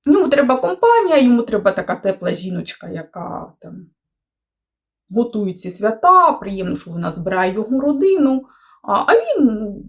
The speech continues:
ну, тож, теж до неї добре ставиться, дарує їй подарунки, що скільки там життя того лишилося, він не переймається стосовно грошей.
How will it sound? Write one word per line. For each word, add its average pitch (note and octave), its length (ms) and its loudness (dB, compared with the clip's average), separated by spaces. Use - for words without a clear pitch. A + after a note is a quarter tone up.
ну, - 200 -14
тож, D4+ 200 2
теж G#4 340 4
до C#4 120 4
неї C4 220 2
добре C#4 240 -2
ставиться, F4+ 580 0
дарує G#3 360 -4
їй G3+ 60 -10
подарунки, C#4+ 760 -6
що - 240 -14
скільки A3+ 320 -6
там F#3 220 -6
життя F#3+ 260 -10
того A#3 300 -4
лишилося, C#4 720 -6
він A3+ 200 -4
не F#3+ 100 -10
переймається F#3+ 720 -10
стосовно F3 500 -16
грошей. - 640 -16